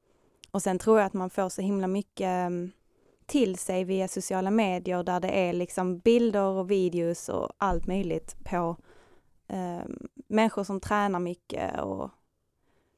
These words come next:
jag vet inte om det bara är liksom inspirerande.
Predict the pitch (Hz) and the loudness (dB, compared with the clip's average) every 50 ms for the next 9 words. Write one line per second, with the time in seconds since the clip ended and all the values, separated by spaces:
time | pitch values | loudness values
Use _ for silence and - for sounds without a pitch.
0 | _ _ _ _ _ _ _ - _ _ _ _ _ _ - - - - - _ | _ _ _ _ _ _ _ -20 _ _ _ _ _ _ -20 -20 -20 -20 -20 _
1 | _ _ _ _ _ _ - - 247 269 254 226 - 262 262 254 - 233 220 226 | _ _ _ _ _ _ -2 2 4 4 4 4 4 6 4 6 6 4 2 2
2 | 220 226 220 208 - 226 226 226 226 208 208 208 208 220 214 202 202 196 196 196 | 4 4 2 2 4 6 6 6 6 4 4 2 2 4 2 2 2 0 0 -2
3 | 196 196 196 - 208 208 202 - - - 208 226 208 160 156 156 151 151 156 160 | -4 -4 -6 -4 -4 -4 -4 -4 -4 -4 0 0 0 0 -2 -8 -10 -10 -8 -8
4 | 170 175 | -8 -10